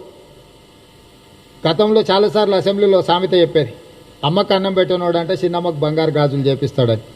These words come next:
ఈ రాష్ట్రంలో ఏడవలేకపోతున్నాడు. రోజు ఎంతమంది రైతులు ఆత్మహత్య చేసుకుంటారు. కుటుంబ నియంత్రణ చిన్నది, అంటే గంటకు నలభై మందికి కుటుంబ నియంత్రణ ఆపరేషన్ చేయొచ్చు, అంటే వన్ and half మినిట్లో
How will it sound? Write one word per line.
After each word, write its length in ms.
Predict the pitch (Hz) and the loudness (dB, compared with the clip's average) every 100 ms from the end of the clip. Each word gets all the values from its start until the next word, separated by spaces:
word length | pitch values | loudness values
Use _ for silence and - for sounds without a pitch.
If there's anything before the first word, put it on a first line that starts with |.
| - - - - - - - | -20 -20 -20 -20 -20 -20 0
ఈ 120 | 160 185 | 4 4
రాష్ట్రంలో 480 | 175 220 240 226 | 4 2 0 0
ఏడవలేకపోతున్నాడు. 1000 | 220 202 208 202 196 185 160 156 151 123 - - - _ - 131 | 0 0 0 0 -2 -4 -2 -2 -4 -10 -12 -20 -20 _ -8 2
రోజు 340 | 165 226 233 | 6 6 4
ఎంతమంది 460 | 208 226 220 220 220 | 0 -2 -2 0 0
రైతులు 320 | 202 196 196 | 0 0 0
ఆత్మహత్య 440 | 185 190 190 180 | -2 -2 -4 0
చేసుకుంటారు. 560 | 165 151 - 147 120 110 - - - - - - - - - | 0 0 -2 -8 -6 -10 -12 -20 -20 -20 -20 -20 -20 -20 -4
కుటుంబ 320 | 180 233 233 240 | 2 2 2 0
నియంత్రణ 680 | 220 220 220 220 214 208 156 - - - | -2 -4 -2 -2 0 -2 -4 -16 -20 -18
చిన్నది, 580 | - 208 240 269 240 151 - | -10 -6 0 4 4 2 -4
అంటే 160 | 175 | -2
గంటకు 520 | 156 185 190 202 240 254 | 0 0 0 0 0 2
నలభై 420 | 233 214 208 214 | 2 2 2 -2
మందికి 400 | 202 202 226 233 | -2 -2 0 0
కుటుంబ 400 | 214 202 214 214 | 0 -2 -2 -2
నియంత్రణ 540 | 208 196 190 185 190 | -2 -4 -2 -4 0
ఆపరేషన్ 500 | 180 175 185 175 175 156 | 0 0 -2 -4 -6 0
చేయొచ్చు, 460 | 160 156 170 165 120 - - - - - - | 2 2 0 0 -2 -10 -20 -20 -20 -20 -8
అంటే 180 | 165 226 | 0 2
వన్ 260 | 208 185 208 | 2 2 2
and 100 | 220 | 2
half 240 | 208 175 | 0 -2
మినిట్లో 400 | 208 233 233 | 0 0 2